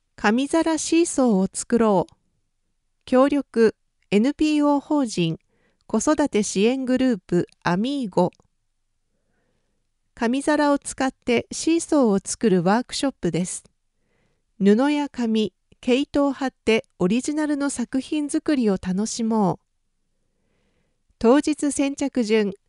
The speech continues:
参加費は無料です。時、二月八日日曜、二月十五日日曜、二月二十三日月曜祝日。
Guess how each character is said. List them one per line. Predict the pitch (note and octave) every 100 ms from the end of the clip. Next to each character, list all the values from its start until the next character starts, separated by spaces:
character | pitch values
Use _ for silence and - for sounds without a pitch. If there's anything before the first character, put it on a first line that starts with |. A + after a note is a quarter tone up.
| _
参 | - - C#4+
加 | D4
費 | D4+ B3
は | G#3 F#3
無 | F3
料 | F3 A3 G3+
で | G3+
す。 | G#3 - _ _ _ _ _ _ _ _ _ _ _ _ _ _ _ _ _ _
時、 | A3 A3 - B3+ - _ _ _ _ _ _ -
二 | F#3+
月 | G#3+ D4 - D4
八 | C#4 C#4
日 | - C4
日 | A#3 G#3+ G3+ C4+
曜、 | C#4 A3+ F3 - _ _ _ _ _ _ _
二 | G3+ G#3 A3+
月 | D4 - D4+ B3
十 | C#4+ D4+
五 | A#3 A#3+
日 | G#3+ - F3+ E3+ - -
日 | F#3 G3 - B3+
曜、 | B3+ A3+ F#3 - _ _ _ _ _ _ _ _
二 | F#3+ G#3+
月 | C4+ D4+ - C4
二 | D4
十 | D4+ B3+ G#3
三 | - A#3 A3
日 | G3 - F3 E3+ _ _ _ _ -
月 | G3 - C#4+
曜 | D4 D#4 C4
祝 | - -
日。 | G3 G3+ - F#3